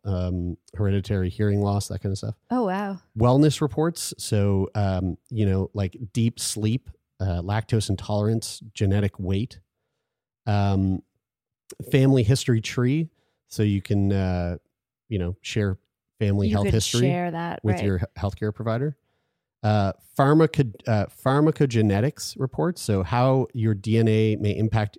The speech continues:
Speaker 1: how your body pr-, processes certain medications. Uh, traits, so you got, like, male bald spots, sweet versus salty, unibrow, you know, that kind of stuff. Like, if you're gonna get a unibrow.
Speaker 2: Sweet or salty unibrow.
Speaker 1: <laughs> Yeah.
Speaker 2: That one.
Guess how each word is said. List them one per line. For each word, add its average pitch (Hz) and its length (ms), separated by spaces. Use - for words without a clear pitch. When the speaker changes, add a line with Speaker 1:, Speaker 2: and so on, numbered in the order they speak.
Speaker 1:
how 107 80
your 98 120
body 98 240
pr-, 98 120
processes 98 500
certain 101 260
medications. 98 760
Uh, 95 340
traits, - 600
so - 140
you 107 60
got, 87 140
like, 92 160
male 104 220
bald 98 320
spots, - 680
sweet - 380
versus 101 220
salty, 98 560
unibrow, 98 640
you 101 120
know, 90 80
that 92 140
kind 104 100
of 95 60
stuff. 113 220
Like, 92 120
if 90 80
you're 90 180
gonna 90 200
get 90 100
a 87 40
unibrow. 101 400
Speaker 2:
Sweet 220 440
or 185 100
salty 190 500
unibrow. 165 640
Speaker 1:
<laughs> 156 440
Yeah. 220 180
Speaker 2:
That - 20
one. 214 140